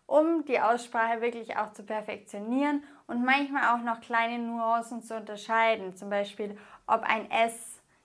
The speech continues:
gelispelt wird oder ob ein C gelispelt wird oder hart ausgesprochen wird. Also ein paar Regeln brauchen wir schon. Und ich gebe dir jetzt fünf Regeln und mal schauen, wie viele du dann in Zukunft davon anwenden wirst.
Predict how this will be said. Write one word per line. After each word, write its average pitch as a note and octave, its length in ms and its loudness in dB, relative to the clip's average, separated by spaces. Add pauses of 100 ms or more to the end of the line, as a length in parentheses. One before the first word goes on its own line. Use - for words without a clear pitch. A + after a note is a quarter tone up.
(100)
gelispelt C4+ 800 0
wird C4 220 4
oder G#3 280 0
ob F#3+ 80 -4
ein F#3+ 200 -4
C D4 380 0
gelispelt B3+ 720 -4
wird A#3+ 320 2
oder F#3 220 -4 (140)
hart C4 280 6
ausgesprochen A#3 840 -6
wird. A3+ 240 -4 (300)
Also C#4 220 4
ein D4+ 100 4
paar C4+ 220 2
Regeln C#4 400 0
brauchen A#3 420 4
wir A3+ 140 0
schon. F#3+ 520 -8 (520)
Und A3+ 580 0
ich D#4 240 -2
gebe D#4+ 220 -2
dir C#4 160 2
jetzt B3 260 0
fünf F#4 320 2
Regeln E4 420 2 (520)
und B3+ 180 -4
mal B3+ 160 0
schauen, A3 460 2
wie A3+ 80 -4
viele A3 260 -4
du A3 260 -6
dann G#3+ 200 -2
in G3+ 140 -6
Zukunft G#3 420 -8
davon F#3+ 340 -6
anwenden F#3+ 560 -2
wirst. - 500 -8